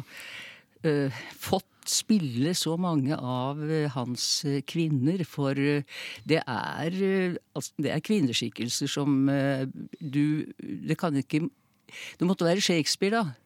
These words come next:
men intet kan måle seg mot,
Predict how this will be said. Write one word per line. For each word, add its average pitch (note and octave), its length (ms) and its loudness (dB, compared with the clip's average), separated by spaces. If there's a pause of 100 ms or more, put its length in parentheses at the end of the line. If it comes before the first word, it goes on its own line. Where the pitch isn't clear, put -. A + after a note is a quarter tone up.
(100)
men F3+ 360 2 (460)
intet F3 500 2
kan C#3 220 -2
måle C#3 420 -2
seg C#3 440 -2
mot, B2 260 -2